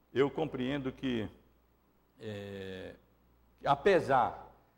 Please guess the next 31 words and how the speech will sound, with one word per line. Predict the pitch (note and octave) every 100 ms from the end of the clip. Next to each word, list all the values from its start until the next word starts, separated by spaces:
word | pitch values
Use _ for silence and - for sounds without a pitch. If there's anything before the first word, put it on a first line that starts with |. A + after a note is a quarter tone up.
| _ _
de | G2+ D3+
um | D#3
dia | G#2+ D#3+
de | C#3+
folga | D3 - C#3 A#2 A2+
em | C3+
adição | C3 C3 - C#3+
ao | C#3+
domingo | B2+ A#2+ A#2 G2 G#2
ter | F3+ F#3
os | D#3+
seus | C3+ B2+
perigos, | - A2+ E3 B3 C#3+ F#2+ - _ _ _ _ _
e | G#2
de | A2
fato | - G#2+ - -
tem, | C#3 F#3 F#3 G2
o |
perigo | - G#2 A2 F#2+ G2+
da, | F#2 G2+ -
da | G2+
ociosidade, | G2+ - F2+ F2+ G2+ C3+ C#3 B2+ A#2 G#2+ G2+ G#2 _ _ _ _
o | -
perigo, | G#2 A2+ G#2+ A2 G2+ G#2 G#2 G#2
as | G2
tenta-, | - A#2+ A2 G2 -
outras | A#2+ A#2 G2+
tentações, | A#2 G#2 G2 - D3 D3+ D3 - _ _ _
mas, | C3+ E3+ G3 G3+ G#3+ G3 - - _ _
na | E3 A#3
realidade, | G3+ F3 C#3+ D3 F#3 E3 D4+